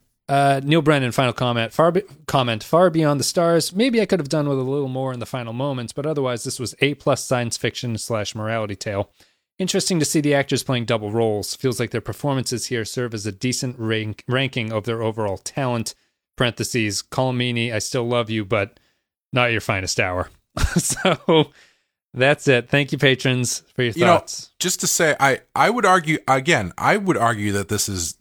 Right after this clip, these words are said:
Speaker 2: not really science fiction because there is not really a scientific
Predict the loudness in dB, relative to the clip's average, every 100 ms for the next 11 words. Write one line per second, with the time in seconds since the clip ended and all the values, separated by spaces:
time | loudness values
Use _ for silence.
0 | _ -6 0 0 0 -2 -2 -2 -4 -6
1 | -4 -4 -4 -4 -4 -4 -8 _ _ _
2 | _ _ _ _ _ _ _ -6 0 0
3 | 0 0 2 2 2 2 2 2 2 4
4 | 2 2 0 2 2 0 -2 0 0 -2
5 | -8